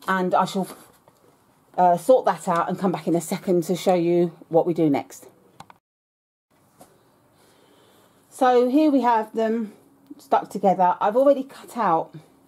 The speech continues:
the circle of the eye and the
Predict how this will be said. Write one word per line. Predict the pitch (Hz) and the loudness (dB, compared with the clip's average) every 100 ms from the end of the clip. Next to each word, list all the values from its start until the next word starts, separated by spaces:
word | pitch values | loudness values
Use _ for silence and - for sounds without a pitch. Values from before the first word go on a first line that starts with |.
| _ _ _ _ _ _ - - | _ _ _ _ _ _ -20 -10
the | 143 175 | -6 -6
circle | 165 208 190 190 185 180 180 _ _ - _ _ _ - | -2 0 0 0 -2 -2 -6 _ _ -20 _ _ _ 0
of | 175 165 165 | 0 0 -4
the | 170 165 - _ _ _ _ - | -4 -4 -8 _ _ _ _ 0
eye | 170 147 147 180 - _ _ _ _ _ _ _ _ _ - | 2 2 0 -6 -12 _ _ _ _ _ _ _ _ _ -2
and | 175 165 170 160 | -2 0 0 0
the | 175 165 165 160 | 0 0 0 -4